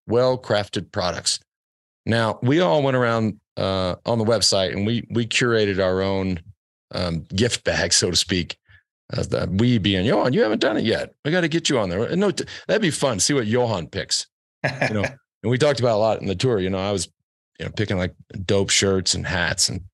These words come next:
Speaker 1: stuff. J B got meat seasoner and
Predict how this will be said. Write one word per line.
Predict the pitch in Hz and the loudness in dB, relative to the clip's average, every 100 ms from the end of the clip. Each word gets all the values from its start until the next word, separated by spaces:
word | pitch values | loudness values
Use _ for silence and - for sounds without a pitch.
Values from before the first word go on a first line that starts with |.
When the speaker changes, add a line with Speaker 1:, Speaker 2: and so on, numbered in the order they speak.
| _ | _
Speaker 1:
stuff. | - - 95 92 - - - _ _ _ - | -2 2 0 -2 -12 -20 -20 _ _ _ -4
J | 98 92 | 0 2
B | 98 | 2
got | 90 82 - | 0 -2 -8
meat | 85 85 101 92 | -6 -2 -2 0
seasoner | - 98 90 92 87 | 0 0 0 0 0
and | 78 | -2